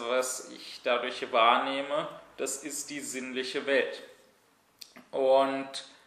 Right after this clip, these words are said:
der Unaufgeklärte ist eben an genau diese sinnliche Welt gefesselt.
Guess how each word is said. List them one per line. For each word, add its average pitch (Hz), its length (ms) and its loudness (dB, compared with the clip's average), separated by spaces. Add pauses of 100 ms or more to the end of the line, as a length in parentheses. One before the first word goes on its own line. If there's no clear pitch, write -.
(800)
der 127 540 6
Unaufgeklärte 143 920 0
ist - 640 -8
eben 139 520 -4
an 131 240 -6
genau 127 1000 0
diese 135 720 -2 (260)
sinnliche 131 840 -4
Welt 120 480 0
gefesselt. - 640 -2